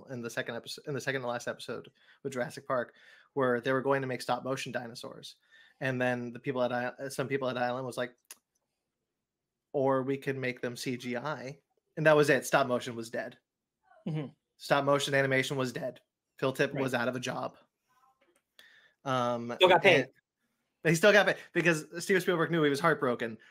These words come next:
Speaker 1: And they actually talked about that. Like, Phil Tippett was like, "I suffer from bipolar disorder. I have depression. I have anxiety. I was heartbroken. I just lost, I was watching this dinosaur destroy my job. I was extinct." And Steven Spielberg was like, "I'm gonna take that line. I'm gonna put it in the movie." Um,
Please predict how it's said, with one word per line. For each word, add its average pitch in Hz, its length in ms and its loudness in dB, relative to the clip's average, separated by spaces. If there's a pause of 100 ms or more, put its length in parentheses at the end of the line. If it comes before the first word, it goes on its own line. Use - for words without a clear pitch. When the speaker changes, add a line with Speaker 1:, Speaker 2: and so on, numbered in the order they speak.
Speaker 1:
And 151 120 0
they 160 80 6
actually 170 280 2
talked 156 180 4
about 139 140 2
that. 120 180 0
Like, 127 240 -6
Phil 151 120 0
Tippett 151 200 -4
was 131 140 -4
like, 127 160 -2
"I 123 80 -4
suffer 135 380 -6
from 113 220 -4
bipolar 139 360 -2
disorder. 143 480 -2
I - 80 -4
have 90 200 -4
depression. 147 380 -2
I 107 80 -6
have 65 80 -10
anxiety. 123 480 -2
I 117 100 -8
was 113 140 -10
heartbroken. - 520 -10
I 117 200 -8
just - 280 -10
lost, 110 300 -6 (140)
I 127 160 0
was 127 220 -8
watching 120 340 -4
this 123 120 -12
dinosaur 110 560 -6 (840)
destroy 117 440 -2
my 113 200 -4
job. 110 400 -8
I 117 100 -6
was 110 160 -8
extinct." - 460 -10 (500)
And 131 80 -2
Steven 147 220 4
Spielberg 127 280 0
was 123 100 -4
like, 120 200 -2 (200)
"I'm 139 100 -2
gonna 143 140 0
take 160 240 0
that 127 160 4
line. 123 240 0
I'm 127 80 -4
gonna 131 140 -2
put 151 120 0
it 135 40 2
in 131 100 -2
the 135 40 -2
movie." 131 300 2 (1700)
Um, 151 260 4